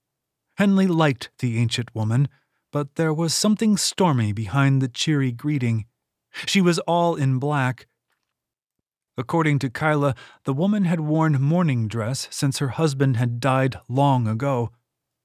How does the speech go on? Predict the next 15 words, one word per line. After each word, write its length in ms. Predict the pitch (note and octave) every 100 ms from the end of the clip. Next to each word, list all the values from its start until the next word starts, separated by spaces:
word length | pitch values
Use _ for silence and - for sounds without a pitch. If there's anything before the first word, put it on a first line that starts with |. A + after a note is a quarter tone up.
| _ _
Her 100 | B2+
face 420 | - D#3+ C#3+ -
was 160 | C3 A#2+
a 40 |
mass 420 | A#2 C3+ C3+ -
of 160 | A2+ A#2+
wrinkles, 540 | D3 C#3+ C#3 B2+ A#2 - - - - -
all 220 | D3+ E3
bunched 580 | C3 A#2+ D3+ D3+ - D#3+
up 180 | C3+ A#2
around 400 | G#2 A#2 A2 G#2+
smiling 600 | - C#3 C#3+ C#3 C3+ C3+
eyes 420 | B2+ B2+ C3 A#2
and 140 | G2+
lips. 380 | A#2 C3 - -